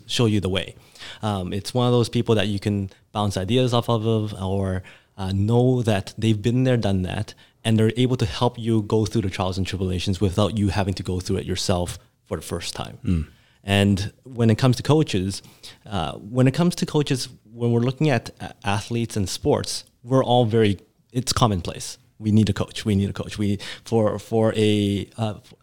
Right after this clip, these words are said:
Speaker 1: uh, I mentioned Bernice Surin before. When he was asked about, Hey, "How many coaches did you have when you went, uh, and competed in Olympics?"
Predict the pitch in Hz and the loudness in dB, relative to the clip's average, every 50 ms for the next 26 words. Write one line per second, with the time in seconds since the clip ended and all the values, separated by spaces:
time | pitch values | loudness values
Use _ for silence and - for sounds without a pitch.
0 | _ - 95 107 - - 107 110 104 110 110 110 - 110 107 98 104 104 104 101 | _ -8 -8 -8 -4 0 2 2 4 4 4 2 4 4 4 4 4 4 4 4
1 | - - 107 95 92 90 87 - - - - - - _ - _ _ _ _ _ | 2 0 0 0 0 -2 -4 -6 -10 -16 -16 -16 -18 _ -20 _ _ _ _ _
2 | - 117 113 110 101 127 127 139 131 - - 120 120 123 120 - 123 98 104 98 | 2 6 6 8 8 6 6 4 2 0 -2 -4 -2 -2 -2 -2 0 2 2 2
3 | 92 90 143 131 104 101 - _ _ _ _ _ _ - 127 147 170 170 - - | 4 2 2 0 0 -2 -8 _ _ _ _ _ _ -2 0 2 2 2 2 2
4 | 156 147 - 131 113 - 117 101 - 113 107 87 110 104 90 80 - - - 113 | 2 2 2 0 2 2 0 2 2 2 2 2 2 0 -2 -4 -8 -6 -2 0
5 | 104 104 101 107 113 113 110 110 107 107 101 - - - - 107 101 101 95 98 | 2 4 4 6 4 6 6 4 4 2 0 -2 -10 -8 -4 -2 -2 0 -2 -2
6 | 76 95 98 98 - - 98 - - 101 98 95 101 117 117 101 - - - | -2 -2 -2 -2 -2 -4 -4 -2 -2 -2 0 0 0 -2 -2 -2 -4 -10 -12